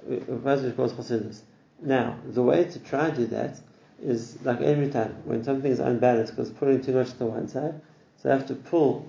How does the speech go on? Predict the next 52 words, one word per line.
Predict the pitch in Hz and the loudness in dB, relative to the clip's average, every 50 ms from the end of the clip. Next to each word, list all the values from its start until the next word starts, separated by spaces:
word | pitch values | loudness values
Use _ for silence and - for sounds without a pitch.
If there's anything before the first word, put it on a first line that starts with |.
| - - - - - _ | -16 -18 -18 -20 -14 _
ba-, | - - - - - 202 196 - _ _ _ _ _ - | -10 -10 -10 -12 -16 -20 -20 -20 _ _ _ _ _ 4
more | 131 143 165 175 151 | 6 8 8 8 6
to | - 135 | 4 2
the | 127 127 | 2 4
other | 135 156 170 180 165 | 4 2 2 2 -2
side | 147 - 131 120 123 120 120 - | -2 -2 -2 -2 -2 -2 -4 -6
to, | - 120 110 117 - | -8 -8 -8 -10 -6
to, | - 127 120 120 117 113 117 - - - - - - - | -4 -2 0 0 -2 -2 -6 -10 -16 -20 -20 -20 -16 -6
to | - 135 123 | -4 -2 -2
counter | - 147 143 139 127 - 120 | 0 2 2 2 2 0 -2
that. | 104 104 - - - - _ _ _ _ _ _ - | -6 -6 -8 -10 -14 -20 _ _ _ _ _ _ -8
And | - 139 120 123 123 117 117 117 | -2 0 2 2 2 2 4 6
therefore | 139 156 160 151 135 131 | 6 6 6 6 4 2
over | 120 120 | 4 2
here, | 120 143 151 139 | 2 2 2 2
when | 123 120 117 | 2 2 0
we're | 117 113 | 0 0
talking | 120 147 147 147 147 131 | 0 0 0 0 0 -2
about | 127 110 123 117 113 113 117 - - - - _ | -2 0 0 0 0 0 -4 -10 -16 -20 -20 _
what | - 139 143 | -2 2 4
do | 151 | 6
I | 147 139 | 6 6
need | 135 135 131 - | 6 4 2 0
to | - 123 | -2 -6
do, | 113 110 139 139 123 107 - - - - _ _ _ _ _ - - | -4 0 0 0 0 0 -2 -8 -16 -20 _ _ _ _ _ -10 -6
if | - 113 | -2 -2
I | 117 | 0
have | 117 143 151 135 | 2 4 4 4
a | 127 | 2
bad | 113 127 127 135 139 139 123 | 2 4 4 4 4 4 2
midah | 131 120 120 113 | 2 0 0 0
going | 123 117 117 120 | 0 2 2 4
one | 127 143 151 143 120 | 4 4 4 4 2
way | - - - - - - - _ _ _ _ | 0 -2 -4 -8 -14 -20 -20 _ _ _ _
and | - - 123 | -4 0 4
I | 123 | 4
want | 127 135 139 135 | 6 4 4 2
to | 135 123 | 0 0
work | 127 131 131 - | 0 0 0 2
the | 139 | 2
other | 143 175 180 175 131 | 4 4 4 4 4
way, | 113 113 120 151 147 - - - _ _ | 4 2 0 -2 -6 -12 -18 -20 _ _
so | - - 127 | -4 -2 0
then | 120 | 2
I | 123 127 | 2 2
have | 143 147 147 - | 2 0 0 0
to | 139 | 2
work | 127 120 131 143 143 147 | 4 4 4 4 2 2
on | 147 135 | 0 2
the | 135 | 2
opposite | 143 170 185 - 170 139 131 117 113 | 2 2 0 0 -2 -2 -2 -4 -2
midah | 120 117 - 117 135 143 | 0 0 0 0 -2 -4